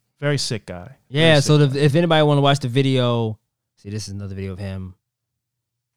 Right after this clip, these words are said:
Speaker 2: That's when he had the ski mask, he had it around his neck. Uh, it's on Reddit. You can watch the whole video, maybe, like, ten minutes long, but,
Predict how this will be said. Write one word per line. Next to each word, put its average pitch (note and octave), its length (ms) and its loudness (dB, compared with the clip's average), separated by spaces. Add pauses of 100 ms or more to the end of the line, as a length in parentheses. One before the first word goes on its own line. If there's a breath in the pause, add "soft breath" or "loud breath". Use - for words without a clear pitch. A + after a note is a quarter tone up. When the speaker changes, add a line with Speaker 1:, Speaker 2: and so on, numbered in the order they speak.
Speaker 2:
That's G2 100 -20
when G2+ 80 -12
he F#2 40 -10
had F#2 80 -12
the F#2 60 -14
ski G#2 220 -8
mask, F2+ 460 -10
he G2+ 120 -10
had F2+ 120 -12
it - 20 -14
around F2 160 -14
his E2+ 140 -18
neck. F2+ 240 -14 (400)
Uh, A#2 400 -2 (260)
it's B2+ 160 -6
on D3+ 160 4
Reddit. C#3+ 340 4 (280)
You C3 100 -8
can B2+ 80 -2
watch B2+ 160 0
the A#2 100 -6
whole B2+ 220 0
video, A#2 380 -2
maybe, A2 180 -4
like, G#2+ 160 -6
ten A#2 160 -6
minutes G#2+ 240 -8
long, G2+ 320 -8
but, F#2 300 -10